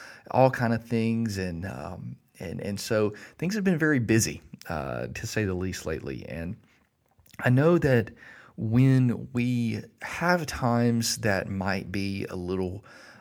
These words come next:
more hectic than others, or times of transition, um, in our lives, which can look s-, so many different ways, right? Um, it can be very easy and very quick to slip into, um,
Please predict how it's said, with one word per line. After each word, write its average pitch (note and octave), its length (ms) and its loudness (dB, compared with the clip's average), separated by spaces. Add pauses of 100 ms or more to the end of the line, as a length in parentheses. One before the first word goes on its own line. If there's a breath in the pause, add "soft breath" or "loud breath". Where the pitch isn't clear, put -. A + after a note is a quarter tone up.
more F2+ 240 -2
hectic C3+ 460 2
than A#2 140 2
others, A2+ 540 2
or F#2+ 200 -2
times G2 380 -2
of D#2+ 100 -8
transition, A2+ 960 0 (460 loud breath)
um, E2+ 640 -4 (180)
in F#2+ 160 -6
our F2 140 -2
lives, G2+ 560 0
which F#2+ 140 -6
can F2 180 -6
look F2+ 220 -6
s-, - 260 -6 (200)
so B2+ 300 6
many A2+ 180 4
different F#2+ 340 -4
ways, E2+ 340 -4
right? F2 340 -4 (480 loud breath)
Um, F2+ 460 -4 (500)
it A#2+ 100 -2
can C#3 120 0
be C3+ 100 2
very F3+ 720 0
easy B2+ 600 0
and G2 120 -2
very A2 280 2
quick - 560 -2
to A2+ 200 -6
slip B2+ 440 -2
into, A2 640 0 (400 loud breath)
um, D#2+ 600 -4